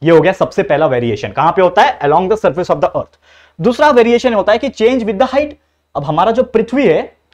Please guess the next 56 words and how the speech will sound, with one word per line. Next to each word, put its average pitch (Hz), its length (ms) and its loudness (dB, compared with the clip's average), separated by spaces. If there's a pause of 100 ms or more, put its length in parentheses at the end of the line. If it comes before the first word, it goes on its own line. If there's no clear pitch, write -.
(100)
obviously 233 440 -2 (680)
पृथ्वी 226 360 0
के 294 200 -4
ऊपर 262 300 2
भी 285 80 0
बहुत 220 240 0
सारी 262 140 2
चीजें 254 240 0
हैं, 277 140 -6 (120)
स्पेस 233 420 2
है, 240 160 -4 (300)
अलग 196 160 0
अलग 233 160 2
चीजें 220 280 -2
हैं, 247 100 -4
तो 254 240 -6 (160)
according 202 480 2
to 311 80 -2
the 202 120 0
height 180 380 0 (280)
हमारा 185 220 2
जो 202 140 0
value 180 280 4
of 151 80 -4
G 160 140 -4
है 226 140 -8 (160)
वो 147 80 -4
चेंज 131 240 -4
होगा। 104 120 -10 (300)
कैसे 214 220 4
होगा? 240 160 4
यहां 170 220 2
पे 196 100 2
हमारा 170 220 4
ये 175 140 0
ग्राफ 151 360 4
है, 226 120 2 (920)
इससे - 160 0
हमें 147 160 2
पता 123 180 2
चलेगा। 98 280 -10 (540)
यहां 196 140 6
पे 240 80 4
एक 247 180 0
टेबल 214 240 4
आपको 214 200 2
दिख 190 140 -2
रहा 202 100 4
होगा, 190 240 0 (240)
यहाँ 185 140 4
पे 254 80 4
आप 240 80 4
देखोगे 220 340 4 (120)
ये 185 120 2
प्लेसेस 196 520 0
है, 254 80 0